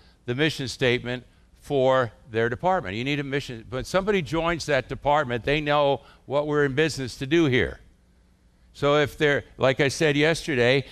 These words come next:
if in your mission, your master, your umbrella mission statement, it says, "Word, we're a word church," then the word ought to be reflected in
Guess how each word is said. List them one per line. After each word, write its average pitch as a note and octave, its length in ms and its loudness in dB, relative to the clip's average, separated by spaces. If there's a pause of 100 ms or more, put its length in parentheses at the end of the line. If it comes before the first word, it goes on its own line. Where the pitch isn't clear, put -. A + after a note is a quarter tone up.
(140)
if B2+ 220 -2
in D3+ 180 0
your C#3+ 160 0
mission, D#3 440 -2
your C#3 220 0
master, D3 640 0
your A#2 180 0
umbrella D#3 520 2
mission D#3 320 -4
statement, B2+ 400 -2
it A#2 100 -4
says, B2+ 320 0
"Word, B2+ 480 0
we're C3 200 -2
a A2+ 40 -2
word D3+ 340 0
church," D#3+ 560 -2 (800)
then C3 520 0
the A#2 120 -2
word D3 600 2 (320)
ought C3+ 160 2
to C3 80 2
be C#3 180 0
reflected B2+ 840 0 (240)
in C3 500 0